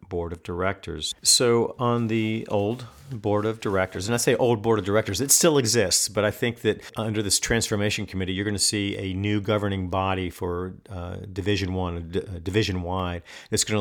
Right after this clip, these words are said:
look more like the Transformation Committee than the current Division One Board of Directors. But you had twenty-four seats and twenty occupied by university presidents or chancellors. On the Transformation Committee, you have twenty-one seats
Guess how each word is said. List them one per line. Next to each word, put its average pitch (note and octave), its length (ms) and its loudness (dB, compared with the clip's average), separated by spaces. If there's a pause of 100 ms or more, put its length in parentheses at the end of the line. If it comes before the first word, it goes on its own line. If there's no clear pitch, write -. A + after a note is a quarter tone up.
look G2+ 120 -2
more G2+ 200 2
like G2 120 0
the F#2 80 -6
Transformation F2 720 -4
Committee E2 360 -8
than E2+ 140 -6
the E2 300 -8
current G2+ 340 0
Division F2 320 -4
One E2 160 -4
Board E2+ 220 -4
of D#2 40 -10
Directors. F2 420 -4
But F2+ 140 -10
you F#2 60 -4
had F2+ 160 -6
twenty-four A2+ 480 -2
seats F#2+ 440 0
and A2 140 -6
twenty C#3+ 720 -4 (540)
occupied A2 540 0
by G2 100 -2
university F2+ 500 -4
presidents D#2 480 -8
or D2 60 -12
chancellors. E2+ 580 -8
On A2+ 200 -4
the A2+ 340 0 (600)
Transformation E3 1160 2
Committee, F2+ 380 -4
you A#2 160 -6
have A2 200 -4
twenty-one C3 920 0
seats - 640 0